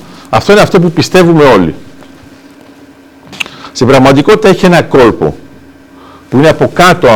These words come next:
από το πίσω μέρος του μπράτσου, όπου το πατάς ανάποδα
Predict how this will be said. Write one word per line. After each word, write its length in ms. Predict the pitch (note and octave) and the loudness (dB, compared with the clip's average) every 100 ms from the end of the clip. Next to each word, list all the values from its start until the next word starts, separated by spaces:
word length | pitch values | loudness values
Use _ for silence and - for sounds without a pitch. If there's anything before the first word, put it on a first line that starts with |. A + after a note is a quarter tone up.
| G2+ | 2
από 220 | G2+ A#2 | 0 -2
το 140 | - A#2 | -2 -2
πίσω 360 | G3 - D#3 | 0 0 2
μέρος 300 | C#3 A#2+ G2 | 2 2 0
του 80 | - | -2
μπράτσου, 520 | F#2 G#2+ G2+ - F#3 - - - - | -2 0 0 0 -4 -4 -18 -20 -6
όπου 240 | A2+ C3 | -4 -2
το 140 | B2+ B2 | -2 0
πατάς 480 | C3 B2 F#3+ F3+ | 0 0 0 0
ανάποδα 720 | D3 B2 B2 A2 G#2 A#2 G3 | 0 2 0 0 0 2 -2